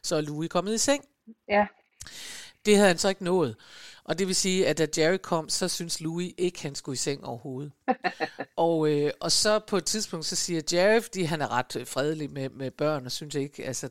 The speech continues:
Speaker 1: det, hun, hun var sådan lidt nervøs for, om han ville synes, at det var, fordi han ikke selv har børn, om, om det var irriterende og sådan
Speaker 2: Ja.
Speaker 1: noget. Og han sagde, "Nå, hvorfor tager du ham ikke på?"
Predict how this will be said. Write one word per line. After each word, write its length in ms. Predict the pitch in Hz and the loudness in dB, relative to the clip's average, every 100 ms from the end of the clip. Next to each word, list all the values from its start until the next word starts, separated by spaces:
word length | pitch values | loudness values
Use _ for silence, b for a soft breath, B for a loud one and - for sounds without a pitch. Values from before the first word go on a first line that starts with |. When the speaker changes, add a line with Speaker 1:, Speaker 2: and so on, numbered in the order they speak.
| - | -14
Speaker 1:
det, 80 | - - 160 B B B | -18 -16 -14 B B B
hun, 380 | - 196 196 190 - | -4 -2 -2 -10 -12
hun 260 | 175 208 | -6 -2
var 100 | 202 | 0
sådan 160 | 170 190 | 0 0
lidt 160 | 180 170 | -4 -4
nervøs 320 | 156 180 - | -4 -2 -2
for, 80 | 151 | -4
om 100 | 143 | -4
han 180 | 156 | -6
ville 120 | 170 151 | -6 -8
synes, 360 | - 165 165 | -8 -8 -6
at 140 | 143 - | -6 -4
det 160 | 151 | -6
var, 60 | 147 | -6
fordi 180 | - 151 | -6 -6
han 100 | 139 | -6
ikke 140 | 139 | -4
selv 200 | 190 190 | -2 -2
har 60 | 151 | -2
børn, 380 | 160 156 147 131 | -4 -2 -2 -6
om, 180 | 131 143 | -10 -10
om 100 | 135 | -8
det 180 | 151 | -6
var 60 | 151 | -6
irriterende 460 | 139 139 - 151 143 | -6 -4 -4 -4 2
og 40 | |
sådan 100 | 202 | 4
Speaker 2:
Ja. 20 | |
Speaker 1:
noget. 140 | 175 135 | 4 2
Og 60 | |
han 100 | 139 | -4
sagde, 200 | 165 127 | -4 -6
"Nå, 60 | 113 | -6
hvorfor 220 | 107 170 | -8 -8
tager 200 | 170 139 | -4 -4
du 60 | 123 | -4
ham 120 | 127 | -4
ikke 140 | 156 | -10
på?" 360 | - 165 139 147 | -12 -10 -8 -10